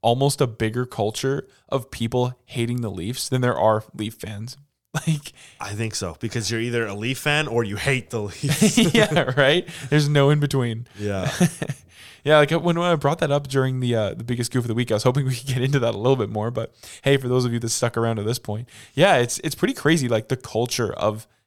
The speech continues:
Speaker 1: hating the Leafs. It's, it's wicked. I love it. I think it's so much fun.
Speaker 2: I think a lot of it to do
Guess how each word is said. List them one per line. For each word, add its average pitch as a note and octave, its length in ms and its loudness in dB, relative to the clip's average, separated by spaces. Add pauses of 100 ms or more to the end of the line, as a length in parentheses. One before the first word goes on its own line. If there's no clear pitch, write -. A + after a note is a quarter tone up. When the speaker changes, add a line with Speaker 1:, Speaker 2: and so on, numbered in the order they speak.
(140)
Speaker 1:
hating A2 320 -4
the - 80 -8
Leafs. - 420 -10 (280)
It's, C#3 180 -4 (100)
it's C3+ 140 -8
wicked. - 420 -4
I A#2 60 2
love C3+ 220 0
it. - 180 -12
I - 20 -4
think C3+ 160 -8
it's B2+ 100 -6
so C#3 140 0
much C3+ 140 -2
fun. - 240 -6 (240)
Speaker 2:
I - 60 -16
think C3+ 220 -8
a F#3 60 0
lot G2 340 -6
of A2+ 120 -8
it - 240 -6
to - 120 -10
do F#2+ 420 -8